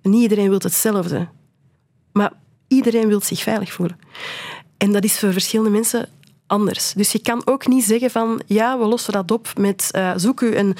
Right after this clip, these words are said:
zelfstandige vroedvrouw en ga voor een thuisbevalling. Dat is heel vaak wat er gezegd wordt, met dan zo'n heel binaire opdeling weer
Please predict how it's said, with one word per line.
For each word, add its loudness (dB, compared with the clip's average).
zelfstandige 0
vroedvrouw 0
en 0
ga 0
voor -2
een 0
thuisbevalling. -2
Dat 0
is -4
heel 0
vaak -4
wat -6
er -4
gezegd -2
wordt, -4
met 0
dan 0
zo'n 0
heel 4
binaire 2
opdeling 2
weer 0